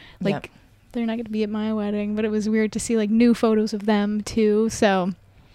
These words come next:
Speaker 1: anyway,
Speaker 2: Aw, I love
Speaker 1: and
Speaker 2: that.
Speaker 1: long story short, I love what I do because it's, you know.
Speaker 2: Yeah. We created this
Speaker 1: Like,
Speaker 2: dream,
Speaker 1: uh,
Speaker 2: nightmare dream. <laughs> No, I'm just kidding.
Speaker 1: No, but, like,
Speaker 2: Yeah.
Speaker 1: I love photographing weddings 'cause it's like,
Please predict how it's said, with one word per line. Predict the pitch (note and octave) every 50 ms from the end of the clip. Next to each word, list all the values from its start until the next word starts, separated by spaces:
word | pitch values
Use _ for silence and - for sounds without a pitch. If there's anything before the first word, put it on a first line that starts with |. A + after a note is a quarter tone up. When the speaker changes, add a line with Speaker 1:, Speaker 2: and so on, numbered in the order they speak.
| - - - - - -
Speaker 1:
anyway, | G#3 G3 F#3 E3+ D#3 E3 E3+
Speaker 2:
Aw, | F3 F3+ F#3 F#3+ G3 A3 A3 A3 A#3 A#3+ B3 A#3+ A#3+ - -
I | G3+ G3 F#3
love | F3 E3+
Speaker 1:
and | B3+ -
Speaker 2:
that. | -
Speaker 1:
long | B3 B3 B3 B3 C4 C4+
story | - - D#4+ D#4+ E4+
short, | D#4+ - A#3 F#3 D#3+ D#3 D#3+ - - _ _ _ _ _ _ _ _ _ _ _ - - - _ - - - - - - - -
I | A#3 A3+
love | G#3 G3+ F#3+
what | G3 G3+ A3
I | A#3 A3
do | - E3+ D#3+ E3 F3 F3+ - _
because | G#3+ G#3 - F#3+ F3 F3 F3 F3 - - - - E4+ E4 _ _ - A4
it's, | - A#3+ - - - - - - - _
you | E4 C4 C4
know. | C4+ C4+ C4+ C4+ C4+ - _ _ _ _ _ _ _ _ _ _ - - _ _ _ _ - _ _ _ -
Speaker 2:
Yeah. | G3 F3+ F#3+ G3 - - - - - -
We | - F#3 F#3
created | - - - F#3+ F#3 F3+ E3+ E3+ E3+ E3+
this | - E3 E3+ - - - - - - - _ _ _
Speaker 1:
Like, | A4 D4+ D4 C#4 - - - _ _ _
Speaker 2:
dream, | - - F#3+ F#3+
Speaker 1:
uh, | F#3 F3+ E3+ E3+ E3+ E3+ F3 - - - - -
Speaker 2:
nightmare | F3+ F3+ F3 F3 - E3 E3+
dream. | D#3+ - E3+ E3 E3+ E3
<laughs> | D3
No, | - -
I'm | - F#3 - - - -
just | - - - -
kidding. | - - D#4+ F4 G4
Speaker 1:
No, | G#4 G4+ F#4 E4+ F4 D4 C#4
but, | E4+ F4+ E4
like, | D#4+ F4 E4+ D#4 - - - - - - -
Speaker 2:
Yeah. | - - A#2+ C#3
Speaker 1:
I | -
love | C#4+ D#4 E4 F4 D#4+
photographing | - D#4+ D4 B3 G#3 F#3+ F3+ - F#3+ F#3
weddings | F3 F3 G3 G3 G3+ -
'cause | - A#3 G3+
it's | A3 - -
like, | A#3 A3 G#3+